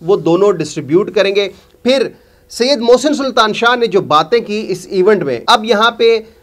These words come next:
अ, जो गाड़ियाँ दी गई हैं, वो गाड़ियाँ किन लोगों को दी गई हैं? उन लोगों को जो माजी के बहरूपिये हैं।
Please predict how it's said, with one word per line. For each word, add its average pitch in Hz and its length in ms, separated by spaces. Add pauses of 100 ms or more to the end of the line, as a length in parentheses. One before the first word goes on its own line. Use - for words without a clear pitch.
(120)
अ, 180 200
जो 175 160
गाड़ियाँ 190 460
दी 165 180
गई 143 180
हैं, 147 260 (220)
वो 226 120
गाड़ियाँ 196 380
किन 240 240
लोगों 240 240
को 226 120
दी 196 220
गई 208 160
हैं? 214 260
उन 262 160
लोगों 202 320
को 165 340 (220)
जो 214 260
माजी 165 440
के 202 160
बहरूपिये 135 640
हैं। 101 160